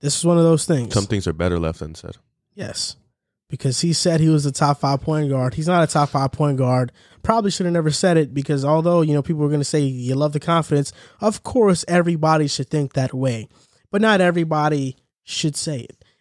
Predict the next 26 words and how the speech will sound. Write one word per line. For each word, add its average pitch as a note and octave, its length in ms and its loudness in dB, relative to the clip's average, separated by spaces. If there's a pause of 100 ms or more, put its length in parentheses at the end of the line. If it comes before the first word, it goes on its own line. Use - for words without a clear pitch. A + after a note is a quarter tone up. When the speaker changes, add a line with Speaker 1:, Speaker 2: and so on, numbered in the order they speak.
Speaker 1:
And D3+ 220 2
this G3 260 2
is - 60 -10
one A3+ 120 2
of A3 80 0
those G#3+ 140 -6
situations G3+ 500 -2
that E3+ 160 0
he F#3+ 100 2
probably G3 400 2
should F3 180 -2
have F3 60 0
never F3 160 4
said D#3 240 0
it C#3 60 0
because C3+ 220 -4
then C#3 120 2
people F3 240 -4
like F#3 240 0
us D#3 140 0
are C#3 40 -6
gonna C3+ 160 0
come F3 260 -2
on E3 80 4
a D#3+ 40 0
podcast D3 600 -2